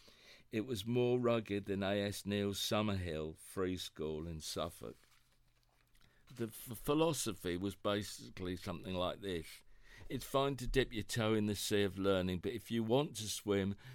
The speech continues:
then you'll all have to commit yourself to swimming. Example, yes, children can make a toy boat,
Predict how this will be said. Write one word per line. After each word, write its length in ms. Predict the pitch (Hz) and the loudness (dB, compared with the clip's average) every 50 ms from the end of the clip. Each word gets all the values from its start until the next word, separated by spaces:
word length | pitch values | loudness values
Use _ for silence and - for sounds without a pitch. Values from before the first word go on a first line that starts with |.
| - - | -10 -4
then 180 | - 101 107 110 | -2 0 2 2
you'll 260 | 113 117 117 117 117 | 4 4 4 6 6
all 220 | 120 127 131 135 127 | 6 4 4 4 2
have 260 | 120 117 110 107 - | 0 -2 -4 -6 -6
to 100 | - 107 | -8 -10
commit 360 | - - 107 113 123 123 - | -6 -4 -2 -2 -2 -2 -2
yourself 480 | - 107 92 - - 78 78 82 - - | -4 -6 -4 -4 -2 -2 -2 -4 -6 -8
to 140 | - 104 98 | -10 -8 -8
swimming. 500 | - - 120 120 131 135 113 90 73 67 - _ _ _ _ _ _ _ _ _ _ _ _ _ _ _ _ _ _ _ _ - | -4 -2 0 0 0 0 0 -2 -2 -6 -10 _ _ _ _ _ _ _ _ _ _ _ _ _ _ _ _ _ _ _ _ -18
Example, 720 | - - - - 104 104 104 104 98 92 - 90 82 85 - _ _ _ - | -16 -12 -6 -2 0 0 0 0 -2 -4 -6 -10 -12 -12 -14 _ _ _ -6
yes, 560 | 240 127 117 101 87 - - - - - - _ _ _ - - - - - - - | -2 0 0 0 0 -2 -6 -8 -10 -10 -14 _ _ _ -20 -20 -20 -20 -20 -10 -4
children 480 | - - 123 120 131 123 120 113 107 | 2 4 6 6 6 4 2 -2 -2
can 180 | 98 - 101 101 | -2 -2 -2 0
make 260 | 104 104 107 101 - | 2 2 0 0 -2
a 60 | 101 | -4
toy 380 | - - - - 107 107 107 101 | -6 -6 -4 0 2 2 2 2
boat, 400 | - - 95 95 95 98 101 | 2 0 2 2 2 2 2